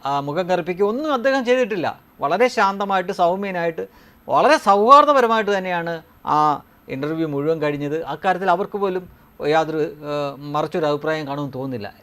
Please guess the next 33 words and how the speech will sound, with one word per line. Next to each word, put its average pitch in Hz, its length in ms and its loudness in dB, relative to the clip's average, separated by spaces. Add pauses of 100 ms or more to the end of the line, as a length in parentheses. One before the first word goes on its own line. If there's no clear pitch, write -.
(200)
അവിടെയാണ് 165 460 -4
നമ്മൾ 143 240 -6
ഇവിടെ 131 220 -6
കാണേണ്ടത്. 123 440 -8 (460)
തൻ്റെ, 156 340 0 (460)
ഏഹ്, 131 260 -4 (100)
എന്താ 135 200 -4
പറയുക, 127 220 -4 (100)
തന്നെ 151 300 -4
ഇങ്ങനെ 151 220 -4
പ്രകീർത്തിച്ച് 156 480 -4
നടക്കുന്ന 131 460 -6
ഒരു 131 80 -8 (220)
വ്യക്തിയായിട്ട് 123 540 -4
കൂടി 110 260 -10 (520)
ആ 131 160 0
വ്യക്തി 170 240 -2
വളരെ 160 440 4
ശാന്തമായിട്ട് 180 720 0
ചോദിച്ചൊരു 143 400 -4
കാര്യം. 110 240 -4 (120)
നമുക്കെല്ലാവർക്കും 233 720 6
അറിയാം, 170 240 0 (520)
പിണറായി 175 320 6
വിജയൻ 160 480 -2
കഴിഞ്ഞ 156 200 -2
കുറേ 151 240 2 (120)
കാലമായിട്ട് 143 580 0
നിരന്തരമായിട്ട് 151 600 -4
വിമർശനങ്ങൾ 147 580 -6
ഏ-, 147 260 -4
ഏൽക്കുന്നുണ്ട്. 113 400 -10
അത് 131 180 -4